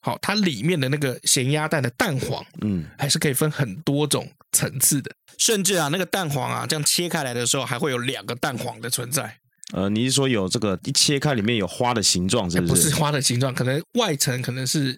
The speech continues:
Speaker 1: 深黄，里面是浅黄，或外层是到内层有好多层黄。
Speaker 2: 啊，阴阳黄啊。
Speaker 1: 哎，对，现在，所以他们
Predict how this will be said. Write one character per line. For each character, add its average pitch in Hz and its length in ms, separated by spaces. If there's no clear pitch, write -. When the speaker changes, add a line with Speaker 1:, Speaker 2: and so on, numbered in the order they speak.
Speaker 1:
深 190 320
黄， 120 260
里 123 100
面 139 140
是 143 120
浅 120 260
黄， 131 160
或 165 200
外 214 220
层 147 200
是 147 180
到 196 140
内 190 140
层 131 140
有 123 80
好 127 220
多 151 180
层 - 180
黄。 - 160
Speaker 2:
啊， 87 360
阴 135 140
阳 107 180
黄 92 200
啊。 98 240
Speaker 1:
哎， 123 180
对， 123 300
现 202 120
在， - 80
所 233 140
以 190 60
他 190 120
们 175 220